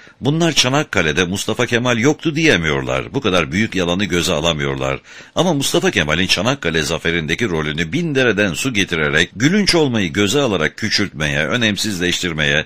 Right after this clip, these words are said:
dikkatten kaçırmaya çalışıyorlar. Bunlar gerçeğe saygısız, maksatlı, bilgisiz, zavallı küçük kalemler. Sahte tarihçilere ve onların karanlık amaçlarına hizmet ediyorlar. Üçüncü tür yaklaşım, Çanakkale'yi bir mucizeler, kerametler sergisi halinde anlatmak.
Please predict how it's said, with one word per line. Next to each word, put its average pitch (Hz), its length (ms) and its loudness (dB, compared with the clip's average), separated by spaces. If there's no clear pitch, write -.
dikkatten 143 540 2
kaçırmaya 110 560 0
çalışıyorlar. 69 840 -2
Bunlar 175 380 2
gerçeğe 113 580 4
saygısız, 80 720 0
maksatlı, 82 720 -2
bilgisiz, 80 560 -4
zavallı 78 440 0
küçük 120 320 0
kalemler. 64 640 -2
Sahte 147 440 2
tarihçilere 107 800 2
ve 87 80 2
onların 92 400 0
karanlık 98 480 0
amaçlarına 95 560 0
hizmet 78 460 -2
ediyorlar. 64 800 -6
Üçüncü 185 400 2
tür 110 180 0
yaklaşım, 71 640 0
Çanakkale'yi 120 720 2
bir 107 140 2
mucizeler, 98 800 0
kerametler 107 720 2
sergisi 85 500 -2
halinde 76 380 0
anlatmak. 69 640 -4